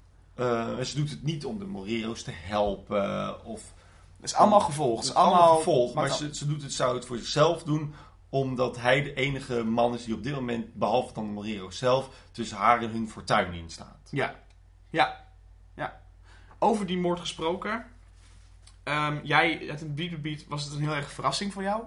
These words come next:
Speaker 2: Als in van qua, het is een groot moment wat plaatsvindt uit het niets.
Speaker 1: Nou, en het is wel, het is een groot moment in, eh, het, het Gooise vrouwenspectakel.
Speaker 2: Ja, ja,
Speaker 1: Het is
Speaker 2: ja.
Speaker 1: de eerste moord die echt wordt gepleegd. En,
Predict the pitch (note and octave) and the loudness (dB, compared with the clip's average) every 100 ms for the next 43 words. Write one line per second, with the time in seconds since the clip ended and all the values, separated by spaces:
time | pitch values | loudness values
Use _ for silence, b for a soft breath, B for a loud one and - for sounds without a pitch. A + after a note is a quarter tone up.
0 | - C#3+ C#3+ C3+ C3 B2+ C3 A#2+ A#2+ B | -4 -4 -2 -2 -2 4 8 10 8 B
1 | B B - B2 B2 B2 C#3+ C#3 C3+ A#2+ | B B -12 -8 -8 -2 2 2 2 0
2 | A#2+ A#2+ A#2+ G#2+ B2 B2 B2 B2 A#2 A2+ | 0 0 -4 0 6 6 6 -6 -8 -6
3 | B2 A#2+ - - - B E3 D#3+ D#3 C#3+ | -2 -2 -2 -6 -8 B 4 4 2 -2
4 | A#2+ C3 A#2+ B2+ B2+ A2+ - A#2+ A2+ A#2 | -4 0 0 -2 -4 -6 -2 -2 -2 -2
5 | B2 A#2+ - C3 B2+ B2 - - - C3+ | -2 -4 -6 -8 -6 -10 -14 -20 -8 -2
6 | C3+ C3 - - - B2 - - - - | -2 -2 -8 -20 -20 -16 -16 -14 -12 -12
7 | - C3+ A#2+ - D3 F#3+ D3+ - - - | -6 -6 -6 0 4 4 2 -4 -8 -4
8 | F#2 D3+ C#3+ C#3 B2+ G2+ F#2+ C3 B2 - | 0 6 6 6 2 -2 -4 -4 -4 -2
9 | A#2 B B B B B G#2 B2 C3 D#3 | -6 B B B B B -8 -2 0 2
10 | F#3+ F#3 D#3 D3+ - D3+ D3 D3 - D3 | 0 -2 -6 -6 -6 -10 -10 -10 -2 2
11 | D3 F#3 F#3 - B2 | 2 2 0 -4 -6